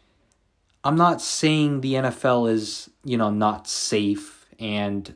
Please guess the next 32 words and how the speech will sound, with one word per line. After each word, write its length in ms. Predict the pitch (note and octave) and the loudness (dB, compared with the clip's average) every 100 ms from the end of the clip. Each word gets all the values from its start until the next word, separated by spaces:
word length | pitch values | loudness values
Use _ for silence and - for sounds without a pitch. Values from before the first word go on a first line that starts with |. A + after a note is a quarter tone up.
| - | -8
they're 120 | A#2 | -4
not 200 | A2 G#2+ | -2 -2
protecting 400 | - G#2+ G#2 - | -6 -8 -8 -6
the 80 | G2+ | -8
players. 400 | - A2 G2+ G2 | -2 -2 -2 -2
They're 220 | - D#3 | 2 2
protecting 400 | D#3+ D#3 D#3+ D3+ | 2 -2 -2 -2
the 80 | C3+ | -4
players 440 | C3 C3 B2 A#2+ - - _ _ _ | -2 0 0 -2 -8 -20 _ _ _
more 340 | D#3+ E3+ F#3+ G#3+ | 2 6 10 10
than 160 | E3+ | 8
ever, 360 | B2 G2+ - - _ _ _ | 4 0 -4 -20 _ _ _
by 160 | C3 C#3 | 2 2
far, 300 | - G2 - - | 2 -2 -4 -2
more 180 | C3+ C#3 | 2 2
than 140 | A2+ | 2
ever. 260 | F#2+ - _ _ _ _ - _ _ D3 | -2 -10 _ _ _ _ -20 _ _ -4
But 440 | C3+ D#3+ D#3 - _ _ | 4 4 4 -6 _ _
at 200 | D3+ D3+ | -8 -6
the 120 | D#3+ D#3+ | -6 0
end 160 | E3+ | 2
of 60 | F3 | 4
the 80 | D3 | 2
day, 220 | D#3 D3 | 4 4
it's 140 | - | 4
still 200 | - D3+ | 0 0
football. 460 | - A#2 G2+ G#2+ G#2 | 0 -4 2 2 2
It's 80 | - | 0
still 200 | D3+ B2 | 0 0
a 80 | |
physical 520 | - - B2 B2 A2+ F#2+ | -2 -4 -2 -2 -6 -6
sport. 500 | - F#3 B2+ - | -6 -2 -2 -4